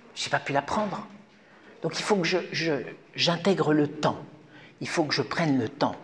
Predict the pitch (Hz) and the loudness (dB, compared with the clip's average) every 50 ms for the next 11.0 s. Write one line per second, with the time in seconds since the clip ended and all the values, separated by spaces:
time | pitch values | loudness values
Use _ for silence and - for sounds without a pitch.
0 | - - - - - 127 143 156 151 - - - 147 147 165 190 202 165 120 117 | -14 -14 -12 -2 4 6 6 6 6 2 2 4 4 4 4 4 4 4 2 2
1 | 123 139 139 135 160 190 180 147 - 117 - - - - 196 147 - - - - | 2 0 0 0 -2 -2 -2 -2 -6 -10 -10 -10 -6 -6 -6 -6 -8 -14 -20 -20
2 | - - _ - _ - _ _ _ _ - - - - - _ - - - - | -20 -20 _ -20 _ -20 _ _ _ _ -20 -20 -20 -20 -12 _ -6 -4 -4 2
3 | - 160 139 117 107 107 104 - - - 165 120 107 120 151 190 196 165 131 107 | 4 4 4 4 2 -2 -6 -4 -2 0 0 0 0 2 2 4 2 2 0 -2
4 | 104 - 120 123 127 117 - - - 170 165 - 165 - 220 214 151 165 170 - | -2 -2 0 0 0 -2 -2 2 4 4 4 4 2 2 2 4 4 2 0 0
5 | - 170 - - - - - - - - 104 131 151 156 147 - - 208 - - | -2 -4 -4 -6 -18 -20 -20 -20 -20 -12 -6 -2 -2 -2 0 2 2 2 2 2
6 | - 190 196 196 - 190 156 123 120 147 - - 269 - - - - - - - | -2 -2 -2 -2 -2 -2 -2 -2 -4 -4 -2 -2 -2 -2 -2 -2 -2 0 0 2
7 | 156 165 160 175 180 160 135 117 110 - - - - - - - - - - - | 2 2 4 2 2 2 -2 -6 -8 -10 -12 -16 -20 -16 -14 -12 -10 -10 -12 -12
8 | - - 131 147 156 160 160 - - 156 147 135 127 135 - - - - - - | -12 -6 -4 -2 -2 -2 -4 -4 -2 -2 0 0 -2 -4 -6 -8 -12 -20 -20 -20
9 | - - - - _ _ _ _ - - - - - 135 - - - - 196 147 | -20 -20 -20 -20 _ _ _ _ -20 -16 -8 -4 -4 -4 -4 -2 0 0 0 2
10 | 147 170 147 175 147 151 143 - - 180 175 196 233 - - - - - - | 2 0 2 2 0 0 0 -2 -2 -2 -2 -2 -2 -4 -6 -6 -8 -10 -14